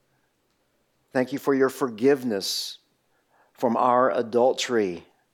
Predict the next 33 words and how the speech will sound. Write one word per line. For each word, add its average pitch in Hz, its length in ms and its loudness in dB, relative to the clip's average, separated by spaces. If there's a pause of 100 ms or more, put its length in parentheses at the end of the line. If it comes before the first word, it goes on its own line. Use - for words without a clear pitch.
(140)
and 113 160 -6
our 110 460 -2
divorce 107 760 0
and 110 120 -4
our 104 240 4
idolatry 110 1000 0
and 95 100 -4
our 98 160 -2
thoughts. - 800 -6 (1300)
Thank 131 280 -4
you, 127 80 -2
Lord, 123 280 2
for 120 180 0
the, 101 280 0 (380)
the 104 100 -2
gift 123 720 -2 (1040)
of 104 100 -4
sending 131 380 2
your 123 120 0
Son, 131 460 2
Jesus 113 460 -2
Christ, 123 680 0 (720)
to - 100 -8
die 120 340 2
on 123 120 2
a 127 60 0
cross 104 680 -4 (300)
so - 180 -6
that 107 180 0
we 110 120 -4
don't 104 180 -6
have 95 240 -8
to. 87 240 -14